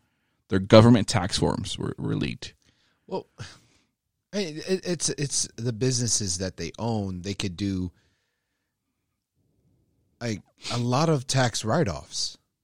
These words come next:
Speaker 2: That's the thing. Like, they could do a lot of tax write-offs from doing,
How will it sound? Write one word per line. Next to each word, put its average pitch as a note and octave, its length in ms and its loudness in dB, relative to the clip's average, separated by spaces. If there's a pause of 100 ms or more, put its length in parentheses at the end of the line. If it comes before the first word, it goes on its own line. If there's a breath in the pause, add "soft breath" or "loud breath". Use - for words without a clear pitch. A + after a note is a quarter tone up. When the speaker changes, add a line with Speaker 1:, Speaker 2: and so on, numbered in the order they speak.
(220)
Speaker 2:
That's B2+ 220 0
the A#2 80 0
thing. G#2+ 480 -4
Like, G#2+ 220 -6
they A2 100 -4
could A2+ 160 -2
do A#2 200 0
a G#2 40 0
lot A2 240 -4
of G#2+ 80 -6
tax - 260 -6
write-offs A2+ 380 -4
from G2+ 500 -6 (1300)
doing, A2 640 -2